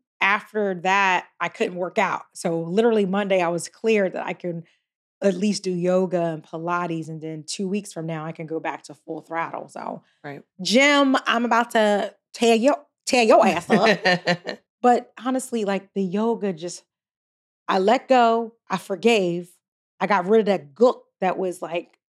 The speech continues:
Speaker 1: on me. But at the same time, I inhaled positivity, good vibes, good
Speaker 2: Mm-hmm.
Speaker 1: energy. <sighs> And I exhaled all the bullshit that I didn't need, that I didn't need to keep.
Speaker 2: That's awesome.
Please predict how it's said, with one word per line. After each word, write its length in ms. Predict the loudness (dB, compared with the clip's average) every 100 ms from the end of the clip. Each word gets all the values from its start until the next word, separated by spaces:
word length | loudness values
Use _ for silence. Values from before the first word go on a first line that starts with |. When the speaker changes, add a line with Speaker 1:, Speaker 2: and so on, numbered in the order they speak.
| _
Speaker 1:
on 280 | 0 2 2
me. 320 | -2 -4 -8 _ -6
But 100 | -4
at 120 | -4
the 60 | -6
same 300 | -4 -4 -4
time, 420 | -8 -8 -8 -16 _ _ _ _
I 440 | -8 -6 -6 -8 -12 _ _ _ _ _ _ _ _ _ _ _ _ _ -4
inhaled 720 | 0 0 0 0 0 0 -2 -8 _
positivity, 1160 | -2 0 0 -2 -6 -6 -4 -4 -4 -4 -6 -6
good 280 | -2 0 0
vibes, 600 | -2 0 -2 -4 -6 -2
good 160 | -2
Speaker 2:
Mm-hmm. 100 | -2 -6
Speaker 1:
energy. 560 | -6 -6 -8 -8 -10 _ _ _ _ _ -12
<sighs> 500 | -8 -8 -8 -8 -4
And 160 | -4 -2
I 80 | 0
exhaled 480 | -2 -2 -4 0 2
all 220 | 2 0
the 120 | -4
bullshit 600 | -4 -6 -6 -8 -10 -10
that 180 | -10 -8
I 60 |
didn't 220 | -8 -8 -8
need, 240 | -10 -10
that 80 | -14
I 40 |
didn't 180 | -18 -20
need 120 | -20
to 60 | _
keep. 240 | -20 -20 _ _ _ -18
Speaker 2:
That's 160 | -18
awesome. 420 | -20 _ -20 -20